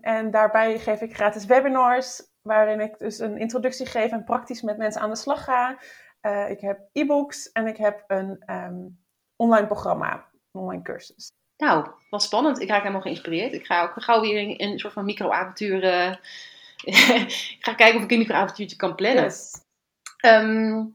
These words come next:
Speaker 2: tweede vraag, en nu gaan we wat meer praten over, over je buitenlandavontuur. Mijn vraag is eigenlijk, waar ben je nu?
Speaker 1: Ehm, ik ben nu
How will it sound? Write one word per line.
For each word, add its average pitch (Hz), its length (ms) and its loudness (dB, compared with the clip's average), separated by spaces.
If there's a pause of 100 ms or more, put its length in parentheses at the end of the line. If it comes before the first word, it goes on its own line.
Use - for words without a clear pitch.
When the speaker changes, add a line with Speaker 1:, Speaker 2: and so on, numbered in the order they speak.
(760)
Speaker 2:
tweede 330 560 8
vraag, 147 340 4
en 208 80 2
nu 240 120 2
gaan 196 220 4
we 165 100 -2
wat 175 140 0
meer 190 200 2
praten 180 380 4
over, 175 380 2
over 170 220 -4
je 170 80 -10
buitenlandavontuur. 175 560 0
Mijn 185 120 -4
vraag 226 180 -2
is - 60 -8
eigenlijk, 165 340 -4
waar 156 80 2
ben 196 180 2
je 165 120 0
nu? 285 360 4 (420)
Speaker 1:
Ehm, 247 440 -6 (240)
ik 233 160 -6
ben 233 220 -2
nu 339 280 2